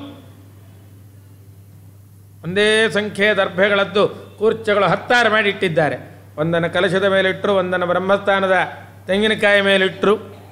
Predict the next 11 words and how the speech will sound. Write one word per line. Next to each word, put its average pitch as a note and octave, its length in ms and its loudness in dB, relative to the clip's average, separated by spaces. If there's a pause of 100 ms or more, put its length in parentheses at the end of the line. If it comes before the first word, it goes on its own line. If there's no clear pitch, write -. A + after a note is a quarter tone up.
(1080)
ಇನ್ನೊಂದು G#3+ 500 2
ಹೋಗಿ G3+ 460 2
ಪ್ರತಿಮೆಯ G3+ 600 0
ಮೇಲೆ F3 240 2
ಕೂತ್ಕೊಳ್ತು. G3+ 640 -6 (580)
ಆಯ್ತಾ? D#3+ 240 -6 (1500)
ಇಡುವವರೆಗೆ A#3+ 880 4
ಯಾವುದು A3+ 340 2
ಎಲ್ಲಿಗೆ G#3+ 380 2
ಅಂತ A#3+ 180 -2
ಗೊತ್ತಿಲ್ಲ. E3 440 -4